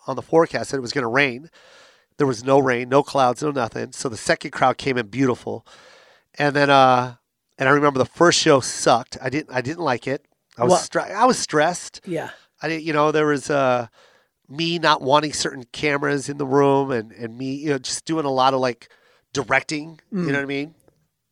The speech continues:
Speaker 1: She directed, but there was a lot of stuff that I wanted that I had to, like, last minute be like,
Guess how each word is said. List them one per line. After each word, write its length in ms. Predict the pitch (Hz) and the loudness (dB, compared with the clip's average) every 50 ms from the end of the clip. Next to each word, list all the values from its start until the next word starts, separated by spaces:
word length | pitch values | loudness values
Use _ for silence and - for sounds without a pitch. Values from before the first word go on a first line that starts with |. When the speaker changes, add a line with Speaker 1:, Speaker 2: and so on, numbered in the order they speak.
| _ _ | _ _
Speaker 1:
She 240 | - - - - 247 220 | -6 -2 0 0 2 2
directed, 440 | 175 180 180 175 160 - 151 127 | 4 4 4 4 4 0 -4 -4
but 140 | 120 147 143 | -4 -2 0
there 100 | 151 160 | 2 2
was 120 | 151 135 123 | 2 2 0
a 40 | |
lot 160 | 143 143 143 139 | 0 2 2 0
of 80 | 117 | 0
stuff 200 | - - 147 - | -4 -8 -8 -6
that 120 | - 117 107 | -6 -6 -2
I 160 | 113 135 147 | 0 0 0
wanted 420 | 143 151 156 160 160 165 165 156 | 0 2 2 2 2 0 -2 -4
that 140 | 139 135 127 | -4 -2 -2
I 120 | 123 127 | -2 -2
had 160 | 123 131 139 131 | 0 -2 -2 -2
to, 80 | 135 | 0
like, 220 | 127 127 127 - - | -2 -2 -2 -2 -4
last 380 | 127 131 135 131 - - - | -6 -4 -4 -6 -8 -10 -10
minute 260 | 143 139 143 135 _ | -10 -8 -10 -10 _
be 100 | 117 127 | -10 -8
like, 280 | 127 127 120 117 113 _ | -6 -6 -6 -8 -10 _